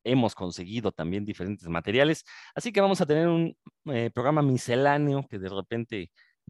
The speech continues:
se nos antoja. En mitad se nos antoja, mitad que no se nos ocurre otro tema, pero pues también si hay tanto acumulado, ten-, este, pues creo que vale la pena hablar. Yo propongo que comencemos con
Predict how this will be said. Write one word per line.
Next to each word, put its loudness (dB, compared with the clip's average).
se -8
nos -4
antoja. -2
En 6
mitad 6
se 0
nos 4
antoja, 2
mitad 2
que -4
no -4
se -8
nos -6
ocurre -8
otro -4
tema, 2
pero 2
pues -2
también 4
si 0
hay 4
tanto -2
acumulado, 2
ten-, -6
este, -6
pues -6
creo -8
que -2
vale 2
la 2
pena -2
hablar. 2
Yo 4
propongo 0
que 0
comencemos 0
con 0